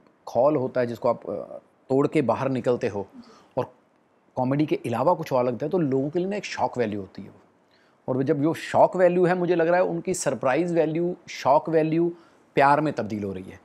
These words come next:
कि "अरे, राजीव ये भी कर सकता है।" So, I don't know, but उनको शॉक लगा होगा, लेकिन मुझे तो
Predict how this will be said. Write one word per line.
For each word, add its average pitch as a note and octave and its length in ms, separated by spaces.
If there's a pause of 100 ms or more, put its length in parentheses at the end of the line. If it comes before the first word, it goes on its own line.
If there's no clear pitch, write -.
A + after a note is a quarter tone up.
(280)
कि F3 80
"अरे, A3 160 (380)
राजीव A#2 300 (140)
ये G#2+ 60
भी B2 120
कर F#3+ 120
सकता A#3+ 300
है।" G#3 160 (680)
So, - 180 (1900)
I D3 100
don't C#3+ 280
know, G3+ 120 (220)
but A#2+ 420 (880)
उनको C#3 300
शॉक D3+ 300
लगा B2 200
होगा, G#2 320 (400)
लेकिन C#3 460
मुझे C3 600
तो F3+ 440